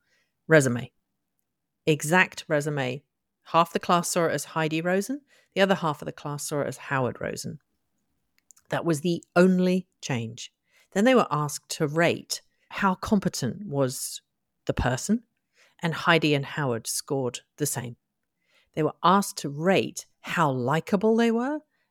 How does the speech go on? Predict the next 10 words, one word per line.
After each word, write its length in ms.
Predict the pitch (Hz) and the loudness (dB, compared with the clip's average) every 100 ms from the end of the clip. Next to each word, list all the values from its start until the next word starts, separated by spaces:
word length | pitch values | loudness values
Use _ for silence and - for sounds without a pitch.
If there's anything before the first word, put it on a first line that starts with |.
| - | -14
and 140 | 156 | -12
how 320 | 143 - 170 | -8 0 2
much 400 | 160 156 156 - | 2 0 -2 -6
people 320 | - 165 151 139 | -6 -6 -6 -8
would 140 | 139 | -6
like 240 | 131 127 - | -4 -6 -6
to 200 | 123 117 | -10 0
work 260 | 135 151 - | 2 2 0
for 220 | - 190 | -2 0
them. 260 | 240 285 | 0 -4